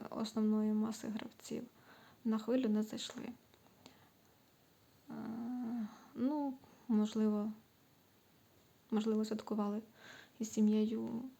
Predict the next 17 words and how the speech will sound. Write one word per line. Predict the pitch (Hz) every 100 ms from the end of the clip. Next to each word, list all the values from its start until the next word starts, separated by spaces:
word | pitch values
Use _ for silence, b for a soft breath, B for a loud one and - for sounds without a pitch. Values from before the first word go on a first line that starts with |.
| _ _
восьме | 220 220 233
березня, | 240 339 381 359 330 277 294 294 - -
можливо, | 220 214 233 220
не | 214
святкували, | 220 226 - 262 339 403 339
не | 277
знаю | 247 220 220
чому, | - 285 349 349 B B B B B _ _
але | - 220 226 233 233 240 247 247 240 233 254 285 - _ -
я | 220 214
була | 214 214 226
засмучена | 220 220 226 220 208 208
тим, | 208 214
що | 220 - 202 214 - - - - - - _ _ _ _ _ _ _ _ B B B B B B _ _ _ _
в | 220
мене | 214 214 208 208 - - _ - _ _ _ _ _ - - - _ _ 214
зависла | 214 220 220 214 - 208